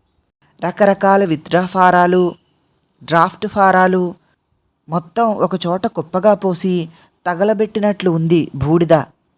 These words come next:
లోపల ఐరన్ సేఫ్‌లో ఉండవలసిన క్యాష్ గానీ, బంగారం గానీ, లాకర్స్‌లో ఉండవలసిన రకరకాల నగలు గానీ అక్కడ లేవు. "My God, nothing is left in this bank,"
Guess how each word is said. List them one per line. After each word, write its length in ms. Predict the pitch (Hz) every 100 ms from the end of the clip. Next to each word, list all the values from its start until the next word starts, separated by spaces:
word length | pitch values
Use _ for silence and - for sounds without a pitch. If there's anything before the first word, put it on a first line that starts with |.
| _ _
లోపల 300 | 165 180 233
ఐరన్ 340 | 220 180 175 185
సేఫ్‌లో 400 | 202 190 196 196
ఉండవలసిన 480 | 185 175 180 170 170
క్యాష్ 400 | - 151 156 160
గానీ, 420 | 165 160 160 156 _ _ _ -
బంగారం 520 | 160 156 175 185 180
గానీ, 400 | 175 170 170 165 - _ _ 165
లాకర్స్‌లో 520 | 175 180 214 - 220
ఉండవలసిన 560 | 214 196 208 190 202
రకరకాల 560 | 190 165 170 170 175 175
నగలు 340 | 156 143 160
గానీ 300 | 180 175 180
అక్కడ 280 | 214 190 180
లేవు. 440 | 160 156 156 156 - _ _ _ _ 156
"My 180 | 175 165
God, 440 | 160 175 180 151 - _ _ _ _ 165
nothing 460 | 175 226 208 208
is 80 | 180
left 520 | 175 180 - - 190
in 40 | 180
this 200 | 175 160
bank," 260 | 170 151